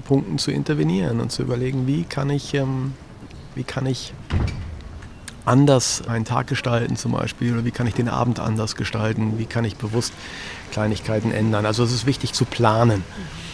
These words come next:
Und das Bewusstmachen ist der erste Schritt auf dem Weg zur Planung, dass man sich Alternativen überlegt, alternative Getränke, alternative Verhandlungsweisen, ähm, alternative Orte, auch, äh,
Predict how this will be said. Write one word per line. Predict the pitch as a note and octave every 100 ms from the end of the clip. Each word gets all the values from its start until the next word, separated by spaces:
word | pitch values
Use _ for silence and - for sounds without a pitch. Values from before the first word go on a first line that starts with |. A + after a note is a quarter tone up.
| - - -
Und | G#2+
das | A2 -
Bewusstmachen | A2+ B2+ D3 D3+ C#3 C3
ist | -
der | A#2
erste | A#2 A#2+
Schritt | - A#2
auf | - -
dem | G#2+
Weg | G#2+ A2 -
zur | A2+
Planung, | - G#2+ B2 G#2+
dass | G#2+ -
man | A2 A2
sich | G#2+ - - - -
Alternativen | A2 A#2 G#2+ G2 C3 B2 A2+
überlegt, | G#2+ G#2+ G#2+ A2 -
alternative | G#2+ A#2 A2 - A#2 A#2 A2 G#2+ - - -
Getränke, | - - G#2+ A2 A2 G#2+
alternative | A2+ A2+ A2 A#2+ A2+ G#2
Verhandlungsweisen, | A2 G#2+ B2 A#2 A2 - G#2+ A2 A2+ A2+ G#2+
ähm, | G#2+ A2 A2 A#2 G#2+
alternative | G#2+ - G#2+ - A#2 A#2
Orte, | A#2+ A#2+ C3 A#2 A2 A2+ A2
auch, | - - A2 -
äh, | A2 A2+ A2